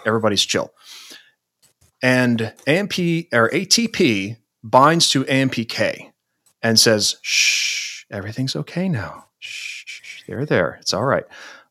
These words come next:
But when we get on the bike and we start riding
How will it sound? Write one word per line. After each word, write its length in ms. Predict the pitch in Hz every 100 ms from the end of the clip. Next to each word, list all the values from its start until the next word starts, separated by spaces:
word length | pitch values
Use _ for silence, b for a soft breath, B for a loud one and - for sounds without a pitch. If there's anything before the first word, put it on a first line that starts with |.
| _ -
But 340 | 180 107 - - _ _ _ _ _ _
when 440 | 104 110 104 98 95
we 360 | 143 190 214 185
get 180 | 165
on 120 | 160 139
the 80 |
bike 260 | 117 123 104
and 60 | 104
we 80 |
start 280 | 107 120 113
riding 380 | 95 104 82